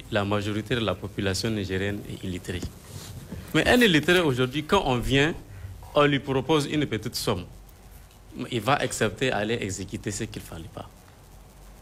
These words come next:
Mais pour quelqu'un aujourd'hui qui a un bon niveau, au moins, quand on vient, on lui propose quelque chose qui est désu-,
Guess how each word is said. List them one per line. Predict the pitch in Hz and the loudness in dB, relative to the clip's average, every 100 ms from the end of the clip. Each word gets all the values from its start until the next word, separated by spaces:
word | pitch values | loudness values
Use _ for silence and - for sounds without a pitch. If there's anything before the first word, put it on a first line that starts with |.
| - - - - | -20 -20 -8 4
Mais | 143 135 - - - - - | 4 4 0 -16 -20 -6 0
pour | 139 | 2
quelqu'un | 151 143 180 | 4 4 4
aujourd'hui | 165 123 117 127 | 4 2 0 -2
qui | 135 113 | 0 2
a | 110 | 4
un | 120 | 2
bon | 127 120 | 2 2
niveau, | 101 120 120 - - | 2 2 0 -2 -12
au | 107 | -6
moins, | 98 135 131 - - - - - - - - - | 0 2 2 -2 -6 -10 -16 -20 -20 -20 -18 0
quand | 139 151 | 2 4
on | 127 | 2
vient, | 110 139 | 4 4
on | 139 | 4
lui | 107 | 0
propose | 95 104 98 135 131 | 0 -2 2 2 2
quelque | 113 95 | 0 0
chose | 131 131 - | 0 0 0
qui | 110 | -2
est | |
désu-, | 95 117 107 120 | 0 0 0 -2